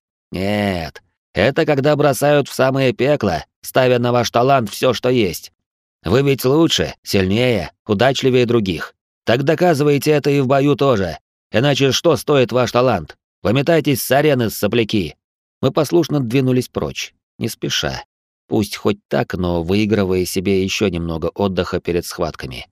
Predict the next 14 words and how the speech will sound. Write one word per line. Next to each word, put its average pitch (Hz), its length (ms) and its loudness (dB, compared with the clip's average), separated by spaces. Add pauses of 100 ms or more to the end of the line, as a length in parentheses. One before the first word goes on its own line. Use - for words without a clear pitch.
(440)
За 85 140 -4
границей 92 500 -2
арены 104 400 -2 (100)
Великор 95 380 0
хмыкнула. 73 540 -8 (360)
«Четвёртый 139 540 -2
класс. - 460 -4 (240)
Поглядим, 160 480 2
сколько 131 300 -2
заберут 127 360 2
с - 40 -8
собой 113 340 0
твои 104 360 -2
земляки». 101 540 -2